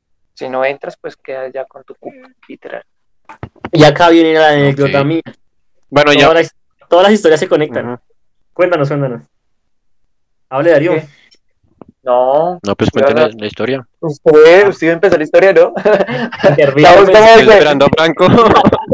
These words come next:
Speaker 1: Sí, estamos como
Speaker 2: Ah, hubo, hubo, hubo un lapsus brutal.
Speaker 3: Es una expectativa. Para los que
Speaker 1: Sí,
Speaker 3: nos,
Speaker 1: sí.
Speaker 3: la, la,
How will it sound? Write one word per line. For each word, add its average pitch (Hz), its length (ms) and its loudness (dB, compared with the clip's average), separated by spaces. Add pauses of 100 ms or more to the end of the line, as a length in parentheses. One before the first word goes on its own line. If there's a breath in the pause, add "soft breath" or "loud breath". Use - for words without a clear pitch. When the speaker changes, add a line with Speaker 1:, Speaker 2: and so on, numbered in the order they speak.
Speaker 1:
Sí, 180 100 -2
estamos 165 340 2
como 170 220 0 (960 loud breath)
Speaker 2:
Ah, 170 260 2
hubo, 180 340 2
hubo, 175 220 -2
hubo 170 220 -2
un 180 100 -2
lapsus 180 320 -2
brutal. 170 320 -2
Speaker 3:
Es 135 40 2
una 147 100 2
expectativa. 151 520 2 (100)
Para 135 220 2
los 143 120 2
que 196 80 0
Speaker 1:
Sí, - 40 2
Speaker 3:
nos, 143 120 2
Speaker 1:
sí. 127 140 2
Speaker 3:
la, 123 120 2
la, 123 260 0